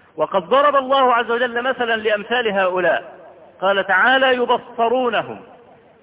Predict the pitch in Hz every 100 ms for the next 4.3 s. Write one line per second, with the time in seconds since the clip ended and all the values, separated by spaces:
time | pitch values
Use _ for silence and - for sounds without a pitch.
0 | _ _ _ - 160 220 262 190 220 220
1 | 208 247 254 202 208 208 196 202 220 202
2 | 196 180 - - 233 190 165 139 202 196
3 | 190 185 240 233 214 220 202 208 226 285
4 | 262 302